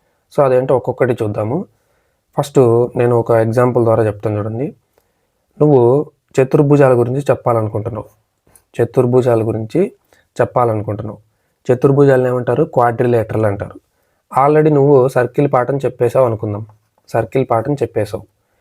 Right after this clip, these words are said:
ఇప్పుడు నేనైతే ఎలా చెప్తానంటే, ఈ సిచ్యువేషన్లో కొన్ని బిస్కెట్లు తీసుకెళ్తా క్లాసులకి, తీసుకెళ్ళిన తర్వాత చూపిస్తా. "ఇవేంటి?" అని అడిగినప్పుడు వాళ్ళు చెప్తారు పిల్లలు, "ఇది బిస్కెట్." "మరి ఇది ఏ ఆకారంలో ఉంది?"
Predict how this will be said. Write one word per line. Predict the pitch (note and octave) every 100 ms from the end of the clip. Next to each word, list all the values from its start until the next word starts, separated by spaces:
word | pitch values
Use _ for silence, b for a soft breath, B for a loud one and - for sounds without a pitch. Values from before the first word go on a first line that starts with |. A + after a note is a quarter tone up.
| _ _ _
ఇప్పుడు | - D#3 C#3
నేనైతే | C3 C#3+ C#3+
ఎలా | C3+ B2
చెప్తానంటే, | A#2+ A#2+ G#2+ G#2+ A2 D#3 -
ఈ | D#3 A#2+
సిచ్యువేషన్లో | A#2+ C3+ A2+ G#2+ G#2+ C3 - _ _ _ _ _ _ _ _
కొన్ని | C3+ B2+
బిస్కెట్లు | C3 - D#3+ C3
తీసుకెళ్తా | A2+ - G#2+ -
క్లాసులకి, | - G#2+ G#2+ A2+ - - _ _ -
తీసుకెళ్ళిన | C3 - B2+ A#2+
తర్వాత | A2 A#2
చూపిస్తా. | - - C3 B2+ - - _ _ _ _ _ -
"ఇవేంటి?" | B2+ D3+ D3+
అని | C#3
అడిగినప్పుడు | A#2+ A2+ A2+ C#3
వాళ్ళు | A#2+ A2+
చెప్తారు | A2 - A#2
పిల్లలు, | A2 G#2 G2+ G2+ - A#2+
"ఇది | A#2 F3+ - _ _ _
బిస్కెట్." | A#2 A2 - A2+ G#2 G2+ - _
"మరి | B2+
ఇది | B2+
ఏ | B2+
ఆకారంలో | C#3+ C#3+ C#3+ C#3 C3+ C3
ఉంది?" | B2+ B2 B2 B2